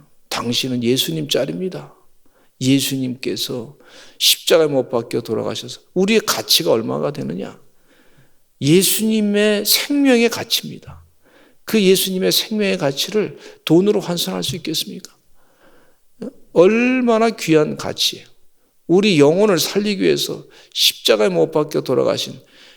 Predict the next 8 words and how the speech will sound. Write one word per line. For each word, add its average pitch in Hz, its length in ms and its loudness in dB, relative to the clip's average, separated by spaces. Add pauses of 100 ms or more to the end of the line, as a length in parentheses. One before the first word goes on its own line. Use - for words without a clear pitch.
(160)
그 254 500 2 (520)
예수님의 220 760 2
가치를 - 920 0
받고 220 380 -2
사는 170 280 -4
사람인데, 131 800 -4
그런 208 280 0
존재인데 127 720 -6